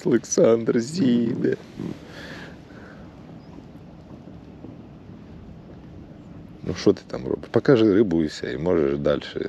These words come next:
на танту свою дивитися. Не так, не так. За губу бери. І за пузіка отак, раз. І хайер, попроси його.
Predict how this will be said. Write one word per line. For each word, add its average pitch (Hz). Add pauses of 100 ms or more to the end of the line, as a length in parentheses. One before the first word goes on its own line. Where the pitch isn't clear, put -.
(160)
на 69
танту -
свою 60 (880)
дивитися. 67
Не 95
так, -
не 92
так. - (480)
За 85
губу 73
бери. 62 (2250)
І 92
за 87
пузіка 64
отак, -
раз. 90 (220)
І 87
хайер, 62
попроси 73
його. 55